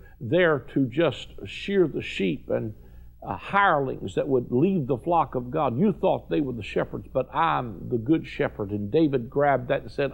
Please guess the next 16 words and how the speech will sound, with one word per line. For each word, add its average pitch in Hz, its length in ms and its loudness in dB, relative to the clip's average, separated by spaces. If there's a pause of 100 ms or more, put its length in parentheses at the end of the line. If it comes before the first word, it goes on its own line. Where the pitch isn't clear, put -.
"I, 135 300 2 (320)
the 123 120 4
Lord 131 300 4
is 123 220 2
my 120 260 -4
shepherd, 113 520 -4 (500)
I 117 120 0
shall 123 320 0
not 110 240 -8
want." 113 280 0 (400)
You 180 280 6
thought 127 360 -2
that 143 240 0
was 107 140 -8
the 123 100 -6
shepherd, 101 480 -4